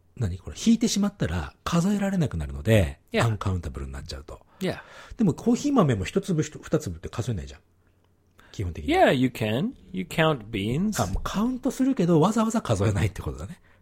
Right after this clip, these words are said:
Speaker 1: っていうこと。
Speaker 2: Oh, yeah. I mean,
Speaker 1: うん。
Speaker 2: I wouldn't say, "You need one hundred and sixty-two coffee beans to make a pot of coffee."
Speaker 1: まあ、そういうふうにはね、
Speaker 2: No, you need,
Speaker 1: 言わないよね。
Speaker 2: like, one big scoop of coffee beans.
Speaker 1: そういうことだね。
Speaker 2: But
Speaker 1: うん。
Speaker 2: beans.
Speaker 1: ず-、それでも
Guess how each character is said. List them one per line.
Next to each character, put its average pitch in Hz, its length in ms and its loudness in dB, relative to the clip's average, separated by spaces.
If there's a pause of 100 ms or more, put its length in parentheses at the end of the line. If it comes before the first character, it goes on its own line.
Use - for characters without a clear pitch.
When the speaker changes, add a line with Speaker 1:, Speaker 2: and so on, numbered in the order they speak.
(180)
Speaker 1:
っ - 40 -20
て 160 60 -4
い - 20 -2
う - 40 -4
こ 247 40 6
と。 220 320 10
Speaker 2:
Oh, 113 60 2
yeah. 131 240 10
I 113 100 4
mean, 135 160 8
Speaker 1:
う 127 40 8
ん。 120 40 6
Speaker 2:
I 120 80 8
wouldn't 123 240 8
say, 120 260 0
"You 156 140 6
need 156 260 6
one 160 240 6
hundred 175 400 8
and 104 220 2
sixty-two 160 760 2
coffee 147 400 0
beans 117 420 0
to 135 100 -2
make 160 240 0
a 160 40 6
pot 139 260 0
of 131 140 -4
coffee." - 420 -8 (300)
Speaker 1:
ま - 160 -4
あ、 - 20 -6
そ - 160 0
う - 40 6
い - 20 8
う 160 40 6
ふ - 20 4
う - 20 2
に 107 60 2
は 73 60 -2
ね、 135 100 2
Speaker 2:
No, 143 80 6
you 143 100 8
need, 135 40 0
Speaker 1:
言 127 80 0
わ 120 60 2
な 117 40 0
い - 20 0
よ 117 60 -4
ね。 - 0 -
Speaker 2:
like, 135 140 0
one 139 220 4
big 139 220 4
scoop - 500 -2
of 107 140 -4
coffee 110 400 -4
beans. 95 380 -8
Speaker 1:
そ - 340 2
う - 20 10
い - 20 10
う - 40 8
こ 180 60 6
と 110 80 0
だ 87 40 -4
ね。 156 160 -2
Speaker 2:
But 147 400 2
Speaker 1:
う 131 60 -2
ん。 92 140 -2 (140)
Speaker 2:
beans. 135 760 0
Speaker 1:
ず-、 - 840 -8 (640)
そ - 140 0
れ 190 80 8
で 226 100 10
も 226 380 6